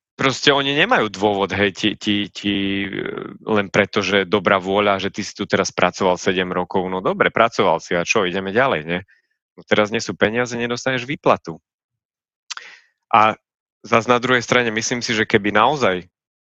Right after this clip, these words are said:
ťaháš firmu niekde dopredu, že naozaj to tam máš, tak určite ťa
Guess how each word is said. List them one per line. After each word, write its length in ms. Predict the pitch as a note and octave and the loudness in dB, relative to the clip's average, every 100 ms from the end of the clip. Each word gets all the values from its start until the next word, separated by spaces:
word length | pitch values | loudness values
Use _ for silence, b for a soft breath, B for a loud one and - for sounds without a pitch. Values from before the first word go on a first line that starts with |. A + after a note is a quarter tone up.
| _ _ _ _ _ | _ _ _ _ _
ťaháš 560 | A#2 B2 A2 E2+ - - _ _ _ _ | 4 4 2 0 -4 -6 _ _ _ _
firmu 400 | - B2+ A#2+ G#2 | 2 2 2 0
niekde 320 | G#2+ A#2 G2 | 2 2 2
dopredu, 480 | G#2 - D3 F2+ E2 _ _ _ _ _ | 0 2 2 0 -4 _ _ _ _ _
že 120 | G2+ | 0
naozaj 520 | A2 D#3 D#3 G#2+ F#2+ | 4 4 4 0 0
to 80 | G#2+ | 0
tam 200 | - F2+ | -2 0
máš, 320 | F#2 G2+ - | 2 0 -2
tak 200 | - - | -6 -2
určite 400 | A#2+ A#2+ A#2 A2+ | -2 0 0 0
ťa 140 | G2 | 0